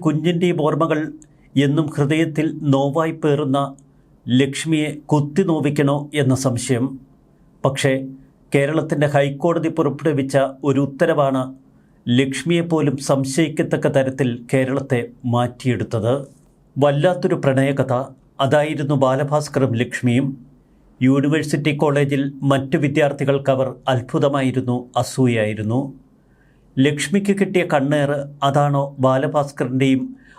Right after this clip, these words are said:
ആ കുഞ്ഞിൻ്റെയും മരണം? നീണ്ട ആറു വർഷങ്ങൾ അവൾ കഴിച്ചുകൂട്ടിയതെങ്ങനെ? എന്നാൽ ബാലഭാസ്കറിൻ്റെ മാതാപിതാക്കൾ അവർക്ക് നേരെ കൈ ചൂണ്ടി.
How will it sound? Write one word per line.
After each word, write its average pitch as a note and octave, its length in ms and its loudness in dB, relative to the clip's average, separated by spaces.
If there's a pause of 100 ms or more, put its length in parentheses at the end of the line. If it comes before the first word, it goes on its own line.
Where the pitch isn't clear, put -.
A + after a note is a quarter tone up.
(140)
ആ B2+ 40 2 (200)
കുഞ്ഞിൻ്റെയും B2+ 580 2
മരണം? A2 300 0 (600)
നീണ്ട C#3+ 280 4 (140)
ആറു D#3 240 2
വർഷങ്ങൾ D3 420 0 (280)
അവൾ C#3+ 120 4 (160)
കഴിച്ചുകൂട്ടിയതെങ്ങനെ? C3 1120 0 (920)
എന്നാൽ D#3 200 0 (220)
ബാലഭാസ്കറിൻ്റെ E3 920 0
മാതാപിതാക്കൾ C#3+ 680 0 (280)
അവർക്ക് C#3 380 -2
നേരെ C3 260 0
കൈ A#2 180 2
ചൂണ്ടി. A#2+ 300 0